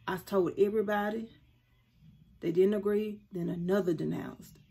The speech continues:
And then I got a phone call 'cause I denounced in two thousand eight. And then another one just denounced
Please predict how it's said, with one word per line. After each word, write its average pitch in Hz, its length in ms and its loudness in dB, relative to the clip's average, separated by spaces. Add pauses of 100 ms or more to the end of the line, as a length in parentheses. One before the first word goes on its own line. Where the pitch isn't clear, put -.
(1040)
And 180 100 -4
then 185 260 2
I - 120 -4
got 180 280 -2
a 214 80 -2
phone 220 380 -4
call 170 320 -8
'cause 165 180 -8
I 175 120 -2
denounced 185 400 -4
in 175 80 -6
two 202 160 -6
thousand 202 400 -4
eight. - 340 -6 (1700)
And 180 160 -2
then 196 220 6
another 190 440 2
one 175 380 -6 (840)
just 170 260 -2
denounced 165 480 -6